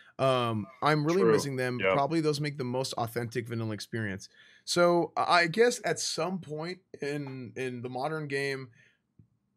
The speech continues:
Speaker 1: they made it to where, like, it, it dynamically, like, gets rid of skeletons i-, if people die out in the world so that the world doesn't get too cluttered up. In vanilla, like, bodies everywhere, just littered. If there was a big P V P battle, like, I remember, I,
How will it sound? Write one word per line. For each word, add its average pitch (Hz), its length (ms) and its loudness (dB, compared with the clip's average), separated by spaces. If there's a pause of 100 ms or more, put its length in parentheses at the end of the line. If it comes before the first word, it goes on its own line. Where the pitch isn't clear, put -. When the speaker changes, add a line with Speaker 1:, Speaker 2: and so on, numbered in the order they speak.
(140)
Speaker 1:
they 143 240 -2
made 151 180 0
it 156 120 -4
to 147 80 -6
where, 143 180 0
like, 117 400 -8
it, 120 160 -4
it 131 160 0
dynamically, 135 560 -4
like, 117 260 -8
gets 135 240 -6
rid 135 140 -4
of 107 80 -8
skeletons 151 680 -8 (200)
i-, 131 40 -2
if 123 240 -4
people 131 180 -8
die 120 240 -4
out 123 140 -4
in 120 60 -10
the 117 60 -8
world 113 320 -6
so 120 120 -10
that 113 120 -8
the 110 100 -10
world 110 220 -10
doesn't 117 200 -8
get 117 140 -8
too 123 100 -10
cluttered 127 340 -8
up. 151 220 -6 (440)
In 147 140 -2
vanilla, 135 580 -6 (100)
like, 123 280 -6
bodies 143 580 -4 (240)
everywhere, 98 600 -8 (100)
just 117 160 -8
littered. 113 400 -6
If 117 100 -8
there 147 100 2
was 165 120 -2
a 156 60 2
big 139 260 -2
P 147 120 -4
V 127 60 -4
P 127 140 -6
battle, 147 440 -4 (340)
like, 147 140 2
I 165 40 4
remember, 233 320 2
I, 123 260 -2